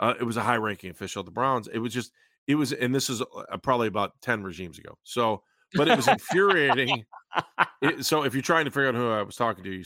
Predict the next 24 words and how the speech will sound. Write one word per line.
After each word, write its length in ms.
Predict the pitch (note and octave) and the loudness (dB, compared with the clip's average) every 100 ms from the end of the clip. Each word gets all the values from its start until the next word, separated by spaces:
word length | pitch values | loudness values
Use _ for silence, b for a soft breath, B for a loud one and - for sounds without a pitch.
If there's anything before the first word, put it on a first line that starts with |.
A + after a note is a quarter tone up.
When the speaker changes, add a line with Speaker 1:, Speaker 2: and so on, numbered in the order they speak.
| - | -12
Speaker 1:
you're 100 | F#2+ | -8
not 160 | G2+ F2+ | -8 -6
gonna 100 | F#2 | -4
be 60 | |
able 160 | G2 E2+ | -4 -6
to. 140 | - - _ _ _ - | -12 -16 _ _ _ 0
But 220 | D3+ D3+ _ _ _ _ _ | 0 0 _ _ _ _ _
it, 140 | D3+ D#3+ | -2 0
it 40 | |
was 160 | D#3 C#3+ | 0 0
Speaker 2:
I 40 | |
don't 560 | D3 - - F3 F#3 F3+ | -2 -4 0 4 6 6
know. 180 | F#3 C#3 | 6 4
Speaker 1:
infuriating 20 | |
Speaker 2:
I 60 | E3+ | 4
Speaker 1:
to 80 | F3+ | 2
Speaker 2:
might. 120 | D3+ | 2
Speaker 1:
them. 340 | B2 A#2 A2+ _ _ _ - | 2 -4 -12 _ _ _ -6
Uh, 40 | |
you 200 | A#2+ C#3 | -4 0
might 340 | G3 B2 G2 - | 0 0 -4 -6
get 160 | F#2 | -8
it, 120 | F2+ G2+ | -8 -4
but 180 | A2 | -6